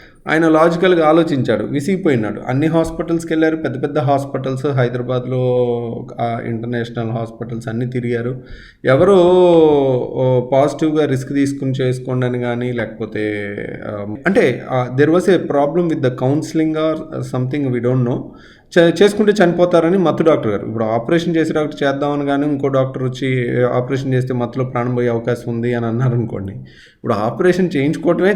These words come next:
చాలా మందికి ఇష్టం ఉండదు. "మీకు ప్రాణం పోయినా పర్వాలేదా, ఆపరేషన్ చేయ-, ఏ, చేయమంటారా?" అని అన్నారనుకోండి. దానికి ఏ-, ఏం చెప్తారు ఆయన పెద్దాయన?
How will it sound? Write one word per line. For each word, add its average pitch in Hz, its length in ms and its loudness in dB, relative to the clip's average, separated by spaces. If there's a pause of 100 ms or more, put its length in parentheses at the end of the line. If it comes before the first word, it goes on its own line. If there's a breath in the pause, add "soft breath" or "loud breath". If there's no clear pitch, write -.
(100)
చాలా 139 160 2
మందికి 160 420 0
ఇష్టం 147 260 0
ఉండదు. 107 520 -2 (340 loud breath)
"మీకు 170 200 4
ప్రాణం 160 360 4
పోయినా 175 200 4
పర్వాలేదా, 151 500 4
ఆపరేషన్ 139 520 2
చేయ-, 131 400 2
ఏ, 127 60 0
చేయమంటారా?" 135 760 2
అని 131 120 2
అన్నారనుకోండి. 123 920 0 (540 loud breath)
దానికి 170 360 4 (480)
ఏ-, 147 280 0
ఏం 196 160 4
చెప్తారు 190 320 2
ఆయన 170 140 6
పెద్దాయన? 151 420 2